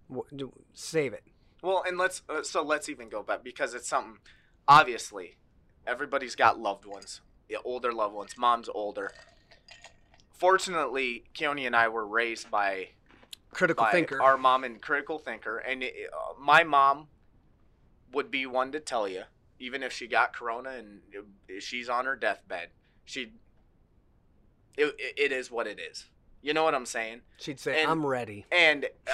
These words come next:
Speaker 2: I would, you know, if it would happen, and I love my mom to death, obviously, but she's taught us that if she were to die from an illness like corona, my stance on it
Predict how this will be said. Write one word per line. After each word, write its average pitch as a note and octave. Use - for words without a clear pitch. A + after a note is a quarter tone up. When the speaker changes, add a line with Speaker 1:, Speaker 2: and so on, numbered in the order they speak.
Speaker 2:
I F#3+
would, F#3
you F#3+
know, G#3+
if F#3
it F#3
would E3+
happen, D3
and A#2+
I G2
love C3
my B2
mom A#2
to A2+
death, G2
obviously, G#2
but C#3
she's C3
taught D#3+
us -
that F2
if -
she C#3+
were F3
to D3
die G#2+
from A#2
an G2+
illness A#2
like G#2+
corona, G2+
my B2
stance A#2
on B2
it C#3